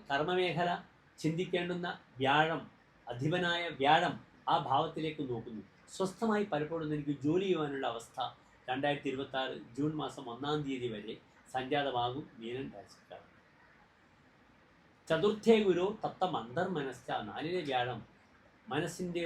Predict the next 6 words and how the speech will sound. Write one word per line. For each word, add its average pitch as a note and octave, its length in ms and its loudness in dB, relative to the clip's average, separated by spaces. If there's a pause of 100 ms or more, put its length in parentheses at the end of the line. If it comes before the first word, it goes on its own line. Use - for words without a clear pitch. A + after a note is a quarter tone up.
(180)
ഉള്ളിൻ്റെ G3+ 500 4 (140)
ഉള്ളിൽ C#3 400 0 (1500)
ദുഃഖം D#3 400 0 (300)
പ്രദാനം C#3 420 0 (140)
ചെയ്യുകയും A#2+ 520 -4 (260)
ചെയ്യും. G#2+ 360 -12